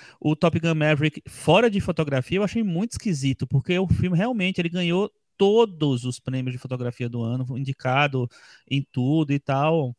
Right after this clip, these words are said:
Sindicato, Critics' Choice ganhou, indicado ao bafta de fo-, fotografia, e aí o Oscar preferiu indicar, tipo, Bardo.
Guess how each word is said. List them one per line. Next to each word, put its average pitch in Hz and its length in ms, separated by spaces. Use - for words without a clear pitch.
Sindicato, 135 960
Critics' - 380
Choice 123 420
ganhou, 117 640
indicado 151 420
ao 208 80
bafta 143 680
de 127 120
fo-, 139 300
fotografia, 131 840
e 147 100
aí 165 240
o 202 100
Oscar 190 440
preferiu 143 440
indicar, 147 720
tipo, 101 760
Bardo. 101 640